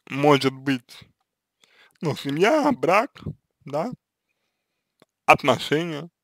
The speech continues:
могут быть таковыми, только если не нарушаются их личные границы. Совместное проживание с,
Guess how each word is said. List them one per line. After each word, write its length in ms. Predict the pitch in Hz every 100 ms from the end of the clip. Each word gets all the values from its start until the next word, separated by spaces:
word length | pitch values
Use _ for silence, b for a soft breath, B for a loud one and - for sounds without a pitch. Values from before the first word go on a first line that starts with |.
| _ _ _ _ b b b
могут 320 | 147 160 160 156
быть 240 | 156 147
таковыми, 500 | 165 208 226 320 269
только 360 | - 247 226 190
если 520 | 185 220 - 185 151 _ _ _ _ _ _ _ _ _ _ _ _ _ _ -
не 240 | 165 208
нарушаются 720 | 196 160 131 - 185 180 -
их 340 | 147 147 - - _ _ _ _ _ _ _ -
личные 420 | 151 147 135 156
границы. 560 | 185 262 226 - - - _ _ _ _ _ b b b b b b b
Совместное 540 | - 160 165 139 156 139
проживание 760 | 151 131 156 196 330 160 123 139 _ -
с, 480 | - - 143 135